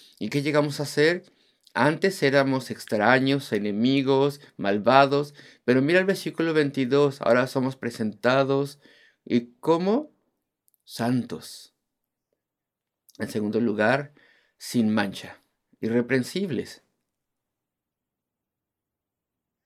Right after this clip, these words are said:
Dime qué religión tiene estas religiones. Estas palabras no pertenecen, no pertenecen a ninguna religión, solamente la verdadera religión de la Biblia.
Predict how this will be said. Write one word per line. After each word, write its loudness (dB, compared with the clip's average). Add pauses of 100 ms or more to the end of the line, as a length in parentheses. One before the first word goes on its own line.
(1400)
Dime 4
qué 6
religión 2 (320)
tiene 10
estas 2
religiones. 4
Estas -2
palabras 8
no -14
pertenecen, 4
no 0
pertenecen 4
a 4
ninguna 4
religión, 4
solamente 4 (460)
la 6
verdadera 8
religión 4
de 4
la 4
Biblia. -4